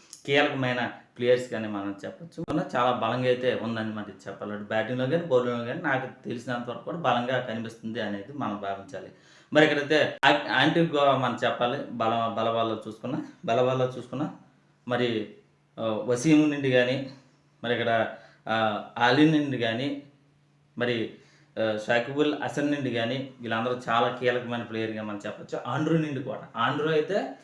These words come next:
మొన్నటిసారి అయితే ఈ జట్టుకి అయితే చాలా కీలకమైన పాత్ర అనేది పోషించాడు. అదేవిధంగా ఈసారి కీలకమైన పాత్ర పోషిస్తారా లేకపోతే ఏంటి అనేది ఒక బిగ్ క్వశ్చన్గానే నాకైతే మరి అనిపిస్తుంది. మరి ఎవరు గెలుస్తారు ఏంటి అనేది ఒక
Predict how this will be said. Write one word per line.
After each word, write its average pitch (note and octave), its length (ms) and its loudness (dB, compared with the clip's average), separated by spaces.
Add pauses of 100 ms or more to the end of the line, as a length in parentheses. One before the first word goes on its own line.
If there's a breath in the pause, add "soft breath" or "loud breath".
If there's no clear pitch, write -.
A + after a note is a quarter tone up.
(220 loud breath)
మొన్నటిసారి D#3+ 500 4
అయితే D#3 200 0
ఈ D3+ 60 -2
జట్టుకి B2+ 320 -2
అయితే C3+ 220 -4
చాలా A#2+ 180 4
కీలకమైన C3 880 -2
పాత్ర D3 300 4
అనేది C3 280 0
పోషించాడు. B2 580 -2 (500 soft breath)
అదేవిధంగా D#3+ 560 6
ఈసారి D#3 760 4 (300)
కీలకమైన B2+ 600 0 (260 loud breath)
పాత్ర B2+ 300 4
పోషిస్తారా C3 760 0 (120)
లేకపోతే A#2+ 340 2
ఏంటి A2+ 220 -2
అనేది - 240 -8
ఒక A2+ 280 -6 (380 soft breath)
బిగ్ D3 340 -2
క్వశ్చన్గానే B2+ 560 -2
నాకైతే G#2 360 -6
మరి G2 180 -8
అనిపిస్తుంది. G#2+ 500 -6
మరి C#3 200 -2
ఎవరు A2+ 240 2
గెలుస్తారు B2 400 -4
ఏంటి A2 260 -4
అనేది C#3+ 140 -2
ఒక B2+ 200 -2